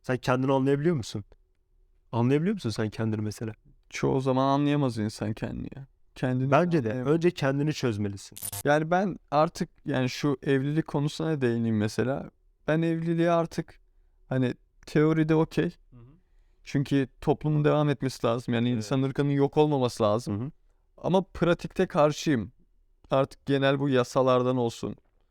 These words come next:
Speaker 2: İşte ne bileyim, erkekler
Speaker 1: Erkeğe
Speaker 2: kesilen
Speaker 1: tanınan az haklar,
Speaker 2: az
Speaker 1: nafaka.
Speaker 2: haklar, gerçekten.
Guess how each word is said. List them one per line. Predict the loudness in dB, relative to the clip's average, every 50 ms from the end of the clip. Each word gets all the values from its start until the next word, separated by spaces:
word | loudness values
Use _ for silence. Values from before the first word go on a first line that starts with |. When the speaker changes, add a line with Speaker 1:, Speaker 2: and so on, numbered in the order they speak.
| _ _ _ _ -20 -20 _ -18
Speaker 2:
İşte | -12 -6 -2 -2
ne | 0 0
bileyim, | 0 0 0 -2 -2 -4 -6 -10 _ _ _ _ _ _ _ _ _ _ _ _ _ _ _ _ _ _ _ _ _ 0
erkekler | 2 2 2 2 -2 -2 0 2 2
Speaker 1:
Erkeğe | 2 2 2 2 2
Speaker 2:
kesilen | 2 2 2 2
Speaker 1:
tanınan | 2 2 2 2
az | 2 0 0 0
haklar, | -2 -4 -2 -2 -2 -2 -2 -2 -2
Speaker 2:
az | -2
Speaker 1:
nafaka. | -2 0 0 2 2 2 2 2 0 0
Speaker 2:
haklar, | 0 0
gerçekten. | 0 2 2 2 0 -2 -6 -4 -4 -4 -6 -6